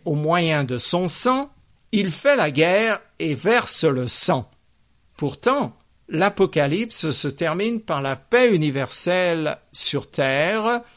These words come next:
ce à quoi tous les hommes aspirent et que Jésus va enfin établir. Je continue le texte. Il combat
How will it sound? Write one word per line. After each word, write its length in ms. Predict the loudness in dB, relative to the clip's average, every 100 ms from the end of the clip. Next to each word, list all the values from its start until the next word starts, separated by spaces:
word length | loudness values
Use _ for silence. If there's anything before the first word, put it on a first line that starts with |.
| _ _ _
ce 260 | -2 4
à 200 | 6 4
quoi 340 | 0 0 0 0
tous 300 | 0 0 2
les 300 | 2 2 2
hommes 160 | 2
aspirent 720 | 0 0 -2 -2 -2 2 2 0 -4
et 160 | -2 0
que 160 | 0
Jésus 460 | 0 -2 -4 -4 -4
va 300 | -2 -2 -6 -6
enfin 640 | -4 -4 -4 -2 -2 -2 -8 _ 0
établir. 920 | 2 2 2 0 0 0 0 -4 -12 _ _ _ _ _ _ -8
Je 160 | -4
continue 600 | -4 -2 -4 -4 -4 -2
le 140 | -4 -6
texte. 580 | -4 -6 -6 -12 -12 -16 _ _ _ _ _ _ _ -2
Il 240 | -2 0
combat 680 | 0 0 2 2 2 0 -4